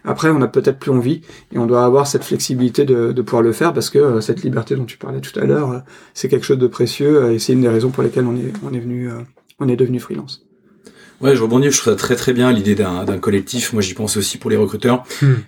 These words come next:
Speaker 2: euh, sans que forcément on, on perde de la liberté. Par contre, on gagne de la force. C'est plus ça que je vois ça. C'est-à-dire que, un, tu peux gagner de la force pour aller négocier effectivement dans des grands groupes.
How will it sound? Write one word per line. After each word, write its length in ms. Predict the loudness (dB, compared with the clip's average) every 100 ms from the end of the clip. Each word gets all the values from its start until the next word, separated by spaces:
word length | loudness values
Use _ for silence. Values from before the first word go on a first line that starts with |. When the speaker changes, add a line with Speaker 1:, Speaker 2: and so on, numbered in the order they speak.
| -6
Speaker 2:
euh, 240 | -4 0 0
sans 300 | 2 0 2
que 200 | 0 0
forcément 640 | 0 0 2 2 2 0
on, 320 | -4 -4 -6 -6
on 100 | -4
perde 320 | -2 -2 -2
de 80 | 0
la 100 | 0
liberté. 440 | 2 0 -2 -4
Par 180 | -4 -2
contre, 240 | 0 0 -4
on 340 | -2 0 -2
gagne 180 | 0 2
de 80 | 2
la 80 | 2
force. 320 | 0 -4 -8 -16 -20 _
C'est 200 | -14 -10
plus 100 | -4
ça 160 | 0 2
que 80 | 2
je 60 |
vois 100 | 0
ça. 160 | 0 -2
C'est-à-dire 160 | 0
que, 160 | -2 -4 0
un, 240 | 2 2 -2
tu 80 | -6
peux 80 | -2
gagner 140 | 0
de 40 |
la 60 | 0
force 240 | 0 -2
pour 180 | -4 -8
aller 120 | -4 -4
négocier 380 | -2 -2 -2
effectivement 260 | -8 -6 -6
dans 140 | -4
des 80 | -4
grands 120 | -4
groupes. 220 | -4 -6